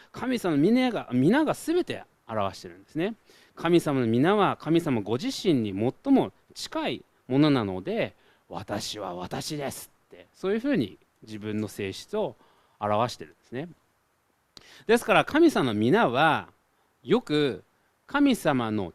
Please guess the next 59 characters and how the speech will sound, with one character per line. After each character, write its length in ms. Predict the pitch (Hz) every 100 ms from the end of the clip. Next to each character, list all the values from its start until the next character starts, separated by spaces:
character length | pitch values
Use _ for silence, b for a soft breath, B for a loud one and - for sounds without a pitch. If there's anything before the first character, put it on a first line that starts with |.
| _
力、 560 | - - - 233 233 190 _ _ _
道 160 | 113 - -
か 140 | 269
ら 100 | 262
を 40 | 247
表 280 | 202 196 -
し 40 |
て 60 | 196
い 40 |
ま 120 | -
す。 140 | - _ _ _ _
詩 200 | - 185
編 140 | 147
二 120 | 117 156
十、 180 | 117 98 _ _
二 140 | 117
十 120 | 131
編 260 | 190 123 92
七 200 | 95 139
節。 300 | 110 - - b b b b
「あ 120 | 139
る 100 | 190
者 280 | 151 139 117
は 140 | 101
戦 280 | - 175 160
車 220 | - 101
を、 120 | 80 73 B B
あ 160 | 127 185
る 100 | 180
者 320 | 139 120 110
は、 280 | 98 85 85 - - -
う 40 |
ん、 300 | 101 101 101 -
馬 280 | 131 156 196
を 120 | 101
求 260 | 101 104 107
め 120 | 92
る。 100 | 80 _ _ _ _ _ _ _
し 100 | -
か 140 | -
し、 140 | 135 113
私 360 | 92 131 151 -
た 120 | 123
ち 160 | -
は 180 | 98 82
私 380 | 87 98 170 165
た 100 | 147
ち 140 | -
の 80 | 101
神、 380 | - 156 151 98
主 240 | - - 220
の 200 | 160 101
皆 320 | 104 147 180
を 100 | 113
呼 140 | 101
び 120 | 113 139
求 220 | 127 -
め 120 |
る。」 80 | -